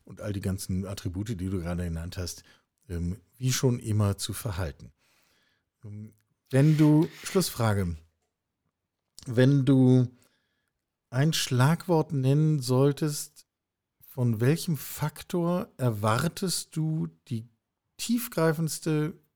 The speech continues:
Veränderung des Themas Arbeit in den kommenden Jahren? Welches wäre der, der Begriff, auf den du es bringen würdest?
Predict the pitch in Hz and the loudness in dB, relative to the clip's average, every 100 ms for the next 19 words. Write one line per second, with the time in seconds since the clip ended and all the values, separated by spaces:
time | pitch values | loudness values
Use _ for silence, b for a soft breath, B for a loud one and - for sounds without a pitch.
0 | _ _ _ - 123 - - 127 180 180 | _ _ _ -6 -6 -6 -2 0 2 0
1 | 170 160 156 143 - - 139 131 127 - | 0 -2 -2 -4 -6 -2 0 0 -2 -6
2 | 107 123 143 135 135 120 120 120 113 117 | -4 -2 0 0 -2 -4 -4 -4 -4 -2
3 | 117 117 107 92 78 71 - _ _ _ | -2 0 0 -2 -4 -8 -14 _ _ _
4 | _ 107 131 175 147 - 123 127 139 147 | _ -2 -2 -2 -10 -10 -2 2 4 2
5 | 143 135 127 123 123 - _ _ - _ | 0 -2 0 2 0 -4 _ _ -20 _
6 | 120 123 117 120 160 160 131 135 131 131 | -6 -4 -6 -4 -4 -6 -6 -4 -2 -4
7 | - 113 104 85 78 73 - - | -6 -4 -2 -4 -6 -8 -12 -16